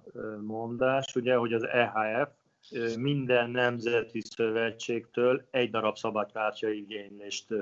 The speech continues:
fogad be. Tehát nem az, az E H F fogja eldönteni, hogy a Siófok vagy a Fradi induljon, de hogy, hogyha a Magyar Szövetség a egyiket vagy a másodikat jelöli, akkor eldöntik, hogy indulhat-e.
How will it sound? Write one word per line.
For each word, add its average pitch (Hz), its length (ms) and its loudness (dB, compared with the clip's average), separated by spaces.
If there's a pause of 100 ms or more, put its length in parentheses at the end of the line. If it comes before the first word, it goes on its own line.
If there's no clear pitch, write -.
fogad 101 360 2
be. - 220 -8 (160)
Tehát 104 220 -2
nem 135 180 6
az, 110 280 6 (100)
az - 100 0
E 120 200 10
H 117 240 4
F - 60 -20
fogja 123 320 2
eldönteni, 135 460 0
hogy 113 160 2
a 113 40 -4
Siófok - 580 -6
vagy 117 200 0
a 110 140 -4 (340)
Fradi 117 300 4
induljon, 117 600 0 (300)
de 120 220 8
hogy, 131 180 4 (200)
hogyha 120 360 6
a 120 40 10
Magyar 123 460 8
Szövetség 123 720 0 (160)
a 107 260 -4 (300)
egyiket 120 440 -6
vagy 110 100 -4
a 107 80 -2
másodikat 107 840 -4
jelöli, 139 540 0
akkor 120 380 -4
eldöntik, 104 500 -4
hogy 104 400 -4
indulhat-e. 101 760 0